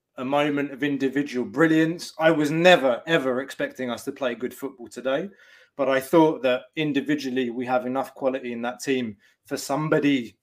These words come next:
to do something to, you know,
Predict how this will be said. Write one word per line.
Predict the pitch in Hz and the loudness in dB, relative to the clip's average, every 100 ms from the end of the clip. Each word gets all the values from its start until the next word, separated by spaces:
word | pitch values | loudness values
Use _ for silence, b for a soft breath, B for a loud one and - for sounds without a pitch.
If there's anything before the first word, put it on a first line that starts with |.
| - | -6
to | 143 | -6
do | 104 156 131 | 0 2 2
something | - 170 165 - 143 117 113 _ _ _ _ | 2 2 2 0 -2 -2 -4 _ _ _ _
to, | - 135 131 123 123 120 117 123 | -6 -2 0 0 -2 -4 -8 -10
you | 165 151 | -6 -4
know, | 117 | -4